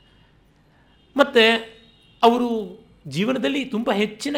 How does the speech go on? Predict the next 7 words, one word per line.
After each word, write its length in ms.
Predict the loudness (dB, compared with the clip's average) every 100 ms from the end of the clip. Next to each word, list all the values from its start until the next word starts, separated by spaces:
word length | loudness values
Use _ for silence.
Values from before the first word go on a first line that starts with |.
| 0
ಗೌರವಗಳನ್ನು 640 | 2 4 2 0 0 -2
ಏನೂ 340 | -2 -2 -2 -2
ಪಡೆಯಲಿಲ್ಲ. 520 | -2 0 -2 -4 -8 -14 _ _ _ -18 -10
ಆಗ 160 | -8 -6
ಇದ್ದಂಥ 480 | -8 -6 -6 -2
ಸಂಖ್ಯೆನೂ 580 | -4 -6 -10 -4 -4 -2
ಕಡಿಮೆ. 540 | 0 0 -2 -6 -16